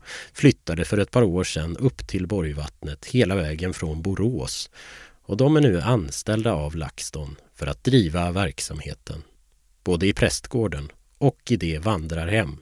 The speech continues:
som ligger intill. Filip säger åt mig att ta det försiktigt sista biten. Vägen är efter vintern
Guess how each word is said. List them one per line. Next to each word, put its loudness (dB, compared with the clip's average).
som -6
ligger -8
intill. -6
Filip 0
säger 4
åt 0
mig -2
att -8
ta -4
det -4
försiktigt -4
sista -6
biten. -10
Vägen 6
är 2
efter -2
vintern -2